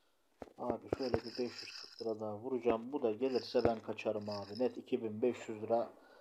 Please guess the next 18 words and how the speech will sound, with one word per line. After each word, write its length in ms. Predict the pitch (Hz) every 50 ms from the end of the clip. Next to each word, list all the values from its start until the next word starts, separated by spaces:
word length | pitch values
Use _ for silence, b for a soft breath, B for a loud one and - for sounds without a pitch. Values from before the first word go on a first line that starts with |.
| B B B B
Kasamızı 560 | - - 139 - - 143 131 123 120 117 123
yüzde 280 | 123 123 123 120 123 131
yirmi 360 | 123 123 123 120 123 117 117
beş 200 | 127 117 117 -
oranında 460 | 117 110 110 107 107 104 101 101 98
arttırmış 580 | 107 127 - - - - 123 123 123 120 - -
oluruz. 440 | 120 113 117 113 123 - - - -
Kâr 260 | - 165 139 127 117 113
da 60 | 110
her 260 | 120 143 139 123 123
daim 380 | 120 117 117 117 120 120 120 - - b b b b b b b b b b -
cebe 220 | - 156 - 123
yakıştığı 500 | 120 120 120 120 - 117 - - - 127
için 460 | 120 117 113 - - 135 127 127 110 - _ _ _ _ _ _ _ _ _ _ _ _ -
direktmen 480 | - 135 127 123 123 123 123 123 123 123
dur 180 | 135 135 127
noktası 440 | 120 113 110 110 - 110 - - -
arkadaşlar. 840 | 107 107 - - 107 107 107 107 - - - 123 120 - - -